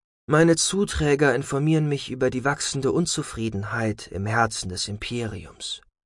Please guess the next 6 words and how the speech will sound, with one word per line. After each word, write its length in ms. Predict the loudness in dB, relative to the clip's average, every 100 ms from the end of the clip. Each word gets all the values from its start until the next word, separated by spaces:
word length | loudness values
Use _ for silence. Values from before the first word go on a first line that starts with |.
| -20 -20 -20 -20 -8
Es 120 | -6 2
bedarf 360 | 6 6 6
bloß 320 | 4 4 4
eines 340 | 2 2 2 -2
Funkens, 760 | 0 0 0 -2 -4 -4 -6
Leonardul. 720 | -6 -4 -2 -4 -4 -4 -6